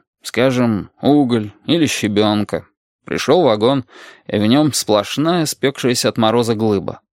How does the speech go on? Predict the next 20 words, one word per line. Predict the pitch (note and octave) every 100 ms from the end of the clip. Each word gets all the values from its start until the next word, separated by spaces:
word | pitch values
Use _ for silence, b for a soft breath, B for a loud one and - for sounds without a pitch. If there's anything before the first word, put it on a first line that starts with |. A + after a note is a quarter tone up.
| _ _ _ -
Что | - - G#2
делать? | B2+ B2 - - _ _ _ _
И | F#2
вот | F#2+ F#2+
ставят | - B2+ D3 D3+
на | C3
вагон | A#2 G2+ B2+ C3+
машину, | A2+ - A2 A#2 A#2+
которая | - D2 - D#3 C3
создает | - G2 E2 F2 A#2+ B2+
своим | A#2+ A2+
механизмом | G#2+ - F#2 A2 C#3+ B2+ A#2
вибрацию. | F#2+ G#2+ C#3+ B2+ B2+ - - - _ _ _ _
И | G2+
груз | G2 F3+ -
от | G2
этой | - F#2+
мелкой | G2+ G#2 F#2+
тряски | F#2+ F#2 C#3+ -
разрыхляется". | A2+ G#2 C#3 - G2+ F2+ - -